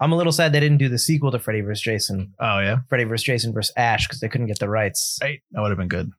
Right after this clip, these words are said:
Speaker 1: That would have been really good.
Speaker 2: It would have been good. All right. You had the week after, well, you had the twentieth, uh, which was the Wednesday after the fifteenth. You had a limited release thirteen, but then on the twenty-second, which is a Friday, you had The Medallion, the Jackie Chan movie,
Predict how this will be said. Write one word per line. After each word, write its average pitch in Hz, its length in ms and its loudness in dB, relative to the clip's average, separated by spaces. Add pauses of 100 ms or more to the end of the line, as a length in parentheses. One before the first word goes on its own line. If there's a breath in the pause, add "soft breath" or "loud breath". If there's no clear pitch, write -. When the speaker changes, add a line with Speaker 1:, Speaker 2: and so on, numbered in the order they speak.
(160)
Speaker 1:
That 110 80 -4
would 110 80 -2
have - 60 -4
been - 100 -2
really - 200 -4
good. - 180 -10
Speaker 2:
It 90 100 -2
would 82 100 0
have 80 80 -2
been 80 100 -4
good. 82 160 -4 (480 loud breath)
All 240 80 4
right. 196 80 0
You 185 120 4
had 190 180 4
the 175 180 6
week 226 220 4
after, 220 340 2
well, 185 180 2
you 160 120 6
had 160 80 4
the 151 80 2
twentieth, 202 500 2
uh, 139 260 4
which 139 260 2
was 120 100 4
the 135 80 2
Wednesday 135 560 4 (460)
after 139 280 4
the 131 100 6
fifteenth. 139 380 4
You 131 120 4
had 123 100 4
a 123 40 4
limited 131 240 4
release 123 280 2
thirteen, 151 460 4
but 131 100 2
then 135 100 2
on 127 120 4
the 117 80 4
twenty-second, 147 540 2
which 123 140 2
is 117 80 4
a 135 60 4
Friday, 165 320 4
you 123 60 6
had 110 100 2
The 104 80 0
Medallion, 139 640 4
the 120 100 0
Jackie 117 300 0
Chan 110 320 2
movie, 131 320 2